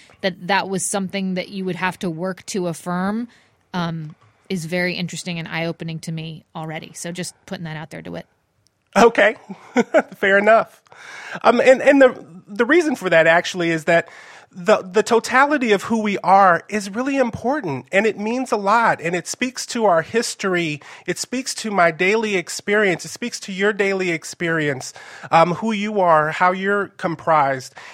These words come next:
Speaker 2: and to kinda try and wipe those things away, um, I think leaves us very bare.
Speaker 1: Hmm.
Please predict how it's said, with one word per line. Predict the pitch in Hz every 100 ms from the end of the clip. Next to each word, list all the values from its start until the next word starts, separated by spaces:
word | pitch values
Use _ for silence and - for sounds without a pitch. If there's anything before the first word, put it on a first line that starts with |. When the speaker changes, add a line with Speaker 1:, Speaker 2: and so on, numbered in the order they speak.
| -
Speaker 2:
and | 196 208 214
to | - 202 196 190 170
kinda | - 226 240
try | - 214
and | 196 170
wipe | 165 196 202
those | 180 190 -
things | 185 180 156
away, | 151 160 185 170 151 - - - -
um, | 156 160 156 156
I | 180
think | 175 220 214
leaves | 190 214 202
us | 190 180
very | 160 175 190
bare. | 170 165 185 143 90 - _ _ _ -
Speaker 1:
Hmm. | 208